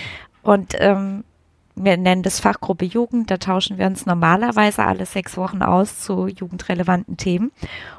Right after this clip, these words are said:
Und wie gesagt, es war jetzt das erste Mal seit so langer Zeit wieder und, ähm, wir sind so um die zwanzig, roundabout zwanzig Personen.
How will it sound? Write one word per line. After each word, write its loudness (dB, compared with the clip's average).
Und -2
wie 0
gesagt, 2
es -2
war 8
jetzt 2
das -4
erste 2
Mal 0
seit -4
so -2
langer 4
Zeit 2
wieder 2
und, 0
ähm, 4
wir 2
sind -2
so -4
um -2
die -4
zwanzig, 0
roundabout 2
zwanzig -4
Personen. 0